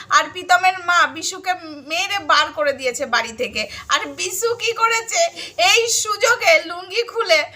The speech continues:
মুতে দিয়েছে প্রীতমের মুখে আর প্রীতমের মায়ের মুখে, যে মুতে দিয়ে পালিয়েছে, মুতে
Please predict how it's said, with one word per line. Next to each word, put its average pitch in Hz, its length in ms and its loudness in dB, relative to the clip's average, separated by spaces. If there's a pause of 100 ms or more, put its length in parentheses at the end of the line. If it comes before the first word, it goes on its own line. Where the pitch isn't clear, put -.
(480)
মুতে 320 480 -2
দিয়েছে 302 440 2 (460)
প্রীতমের 349 520 2
মুখে 349 320 -6
আর 403 140 4
প্রীতমের 330 420 -2
মায়ের 269 280 0
মুখে, 269 220 -10
যে 320 140 -4
মুতে 330 340 -4
দিয়ে 302 160 -4
পালিয়েছে, 226 800 -6 (1400)
মুতে 440 300 -2